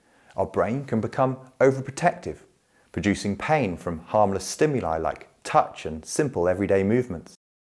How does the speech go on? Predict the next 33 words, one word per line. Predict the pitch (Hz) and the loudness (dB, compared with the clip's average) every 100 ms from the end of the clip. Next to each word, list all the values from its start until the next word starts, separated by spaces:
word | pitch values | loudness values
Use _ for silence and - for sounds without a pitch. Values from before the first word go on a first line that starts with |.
| _ _ _ _ - | _ _ _ _ -2
It | 139 | -2
seems | - 175 156 131 | 4 4 4 2
that | 117 - | 0 2
the | 107 | 0
longer | 110 123 120 | 4 4 4
the | 104 | 2
pain | - 107 95 | 0 -6 -6
persists, | 104 - 160 160 - - - - - - | -6 0 2 2 0 -12 -14 -14 -20 -6
the | 143 | 0
more | 147 156 - | 4 4 2
independent | 147 135 - 175 139 85 76 - | -2 -2 -2 0 0 -2 -6 -12
the | - | -8
pain | - 92 87 | -6 -4 -4
becomes. | 85 110 95 - - _ _ _ _ _ _ | -4 -4 -6 -10 -20 _ _ _ _ _ _
As | 80 - | 0 0
the | 69 | -6
pain | - 113 82 | -2 0 -2
becomes | - 95 92 - | -4 -4 -2 0
more | 98 | 2
independent, | 98 98 131 123 98 - - - | 2 2 2 2 2 -2 -14 -8
the | - | -6
contribution | - 160 139 143 170 - 113 | 2 2 4 4 4 2 -2
from | - 107 | 0 0
the | |
brain | 101 131 143 143 143 - | 2 2 2 2 -4 -2
increases | 120 - 175 170 85 60 - _ - - - | -4 0 0 0 -4 -8 -12 _ -20 -10 -4
and | 110 | 0
the | 107 | 4
likelihood | 127 147 - 143 156 | 6 6 2 0 2
of | 120 | 2
a | 67 | -2
physical | - - 131 131 135 | -4 0 0 2 -2
trigger | - 117 104 104 | 0 0 2 -2